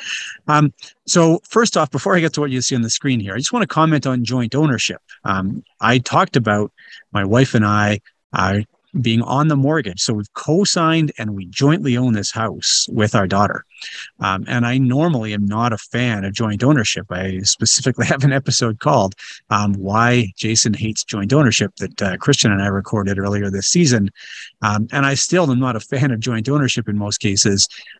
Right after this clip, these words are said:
Um, in this instance, it was required. It was really the only way that my daughter would qualify for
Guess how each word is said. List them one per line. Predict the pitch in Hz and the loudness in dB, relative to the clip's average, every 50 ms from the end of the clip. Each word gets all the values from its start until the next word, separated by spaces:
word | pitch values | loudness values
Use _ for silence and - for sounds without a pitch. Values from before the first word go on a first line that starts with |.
| _ _ _ _ _ | _ _ _ _ _
Um, | 120 110 104 104 104 - - | -2 0 0 0 -2 -4 0
in | 143 123 | 2 4
this | 127 151 156 - - | 4 4 4 4 2
instance, | 160 165 - - - 110 107 - | 2 0 0 0 -2 -2 -2 -2
it | 117 113 | -4 -6
was | 117 107 104 101 - - - - _ _ | -6 -4 -2 -2 -2 -4 -8 -12 _ _
required. | 104 104 104 - - - 165 175 160 120 95 95 120 127 | -4 -4 -4 -4 0 2 4 4 4 4 2 2 0 0
It | 120 101 | 0 -2
was | 92 98 98 - 104 | -4 -6 -8 -6 -4
really | 110 113 110 107 | -2 -2 -2 0
the | 95 104 | 0 0
only | 110 113 113 110 | 2 4 4 2
way | 104 101 107 104 104 104 | 2 0 0 -2 -2 -4
that | - 104 98 - | -4 -8 -8 -4
my | 120 107 95 | -4 -4 -2
daughter | 92 107 101 101 98 | 0 0 0 0 0
would | 98 90 98 | -2 -4 -6
qualify | - - 160 160 165 135 - - 123 117 110 | -2 2 2 4 4 4 2 2 2 2 2
for | 104 - - - - 113 104 104 101 101 101 98 98 98 95 95 - - | 0 -4 -6 -4 -2 0 0 0 0 0 0 0 -2 -2 -4 -6 -8 -14